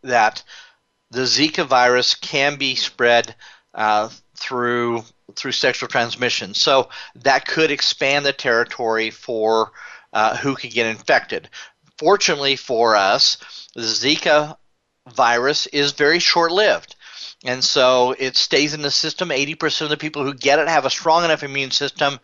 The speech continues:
they never even show symptoms. So literally within a few days, the innate immune system, the white blood cells and the, the whole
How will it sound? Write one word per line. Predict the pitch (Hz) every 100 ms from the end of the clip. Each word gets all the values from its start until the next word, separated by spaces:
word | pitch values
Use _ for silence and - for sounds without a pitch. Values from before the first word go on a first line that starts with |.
| - - -
they | 135 135
never | 143 151 170 175 175
even | 165 151 151
show | 135 - 139 127
symptoms. | - - - 160 208 107 - - - - - - -
So | - 185
literally | 214 240 165
within | 143 165 143 139 - - -
a | 135
few | - 180 196
days, | 139 147 156 147 127 123 123 - - - _ _
the | 127 127 123 123 117 135 _ _ _ _ _ -
innate | 160 185 170 165
immune | 147 151 151
system, | - 117 120
the | 117
white | 117 143 139
blood | 143 147
cells | - 143 120 117 117
and | 123 117
the, | 110 107 - - _ -
the | 123
whole | 120 147 135 131